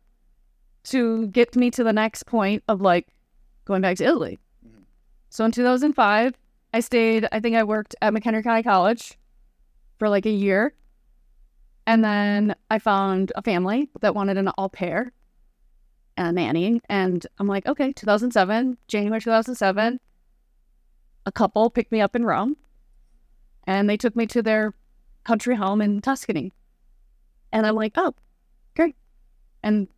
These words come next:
Speaker 1: they spoke fluent English 'cause they grew, they, the mother actually grew up with her mother actually speaking English and stuff. So she had very fluent. Anyway, so then I became a nanny for nine months.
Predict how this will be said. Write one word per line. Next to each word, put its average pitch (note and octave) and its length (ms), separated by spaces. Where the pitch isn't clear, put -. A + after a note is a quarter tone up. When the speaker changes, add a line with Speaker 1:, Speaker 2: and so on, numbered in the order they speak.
Speaker 1:
they C4 320
spoke G#3 320
fluent F#3+ 280
English C#3+ 420
'cause G3+ 140
they F3+ 180
grew, F#3+ 320
they, G3 560
the F#3 160
mother G#3+ 540
actually G3+ 340
grew G3 280
up F3 200
with F#3 320
her G#3 160
mother E3+ 360
actually D#3+ 300
speaking D#3+ 340
English D#3 320
and E3+ 80
stuff. E3+ 160
So F#3+ 140
she G#3+ 180
had E3+ 200
very F#3 200
fluent. - 320
Anyway, G3+ 300
so G#3+ 140
then A3+ 120
I A3+ 60
became G#3+ 180
a F3+ 60
nanny C#3+ 320
for G#3 100
nine D#3 200
months. - 400